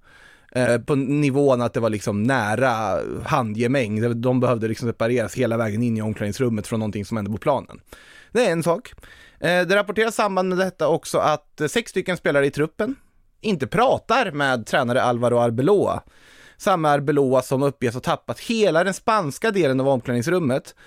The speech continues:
för att alla spanjorer tycker att han förfördelar stjärnorna. Stjärnorna, bland annat då Kylian Mbappé. Kylian Mbappé som var på Sardiniens semester här nyligen, landade tillbaka i Madrid ungefär tio minuter innan, eh, avspark mot, eh, Espanyol.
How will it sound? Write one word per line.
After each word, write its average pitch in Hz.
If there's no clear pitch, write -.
för 151
att -
alla 170
spanjorer 127
tycker 123
att -
han 113
förfördelar 104
stjärnorna. 185
Stjärnorna, 214
bland 190
annat 143
då 123
Kylian 127
Mbappé. 135
Kylian 196
Mbappé 180
som 156
var 147
på 143
Sardiniens 170
semester 175
här 185
nyligen, 190
landade 180
tillbaka 190
i 185
Madrid 185
ungefär 190
tio 208
minuter 208
innan, 165
eh, 156
avspark 160
mot, 135
eh, 131
Espanyol. 143